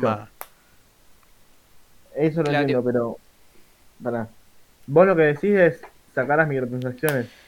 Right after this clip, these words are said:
Speaker 2: que dejen
Speaker 1: Ah,
Speaker 2: de
Speaker 1: yo
Speaker 2: existir.
Speaker 1: digo, yo digo primero s-, hay, hay que plantear mucho más claro qué es este, como que se agregó como
Speaker 3: No,
Speaker 1: algo
Speaker 3: no.
Speaker 1: más, se agregó como una, algo más de un juego, siento que tiene que ser mucho más claro qué es, cómo funciona, cuáles son sus consecuencias, cuáles son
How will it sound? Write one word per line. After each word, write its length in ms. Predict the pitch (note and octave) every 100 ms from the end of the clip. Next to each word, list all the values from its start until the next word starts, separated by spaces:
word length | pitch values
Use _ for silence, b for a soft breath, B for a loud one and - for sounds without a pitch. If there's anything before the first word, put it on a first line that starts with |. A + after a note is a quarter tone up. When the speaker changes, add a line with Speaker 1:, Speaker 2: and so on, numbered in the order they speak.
| _ -
Speaker 2:
que 80 |
dejen 200 | B2+ C3+
Speaker 1:
Ah, 40 | B2+
Speaker 2:
de 60 |
Speaker 1:
yo 40 | B2+
Speaker 2:
existir. 260 | B2 G#3+
Speaker 1:
digo, 200 | A#3 C4+ -
yo 140 | -
digo 120 | A3+
primero 440 | B3 E3+ C#3+ E3 G#3
s-, 140 | - -
hay, 140 | - C#3+
hay 80 | E3
que 100 | G3+
plantear 420 | - D#3 C#3+ E3
mucho 320 | F3 F3+ G#3+
más 140 | F#3+ D3+
claro 260 | - F3 - -
qué 120 | -
es 180 | E3+ - -
este, 340 | B2+ - A#2+ B B B -
como 160 | D#3 F3
que 60 |
se 80 | -
agregó 440 | F#3+ F3+ F#3 B3 C4+
como 180 | D#4 F#3
Speaker 3:
No, 20 |
Speaker 1:
algo 120 | A3
Speaker 3:
no. 60 | G#3
Speaker 1:
más, 280 | F#3 E3+ D#3+
se 60 |
agregó 240 | D#3+ D#3+ A3+
como 240 | B3+ A3 -
una, 180 | G3 G3
algo 200 | G3 G3+
más 140 | G3 G#3
de 60 |
un 80 | G#3
juego, 460 | - F#3 F3+ F3 F#3 B B B
siento 220 | - F#3
que 80 | E3
tiene 180 | G3
que 60 | G3
ser 80 | F3+
mucho 220 | E3 G#3
más 180 | G#3+ F3+
claro 300 | - F#3 F#3+ B B B
qué 300 | - A3+ E3+
es, 180 | E3 - b b
cómo 160 | - A#3
funciona, 600 | - F#3 - C#3+ C3+ D3 -
cuáles 200 | A3+ A3+
son 100 | A3
sus 100 | A3+
consecuencias, 600 | F3+ - - D3 C3 D#3+
cuáles 180 | A3+
son 100 | A3+